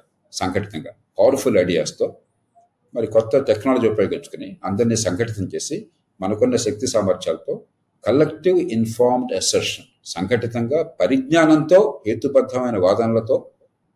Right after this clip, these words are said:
రీజనబుల్ లాజిక్‌తో ఎలాగ మనం మార్చాలి ఒకటి. రెండోది, రాజకీయంలో ఎలాగోలా మిలాఖత్ అయిపోయి ఇరవై ఐదు కోట్లు, ముప్పై కోట్లు ఖర్చు పెట్టి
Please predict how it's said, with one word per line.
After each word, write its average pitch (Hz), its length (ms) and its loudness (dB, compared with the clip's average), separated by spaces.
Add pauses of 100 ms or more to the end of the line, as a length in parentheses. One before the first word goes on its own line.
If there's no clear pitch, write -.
(120)
రీజనబుల్ 117 580 0
లాజిక్‌తో 104 580 0 (320)
ఎలాగ 139 300 4
మనం 120 260 0
మార్చాలి 80 440 -4 (160)
ఒకటి. - 360 -14 (800)
రెండోది, 131 640 2
రాజకీయంలో 170 640 4
ఎలాగోలా 147 380 8
మిలాఖత్ 147 520 4
అయిపోయి 139 360 4
ఇరవై 131 220 6
ఐదు 135 100 4
కోట్లు, 135 320 2
ముప్పై 127 240 0
కోట్లు 131 280 -2
ఖర్చు 123 280 -2
పెట్టి 131 460 -4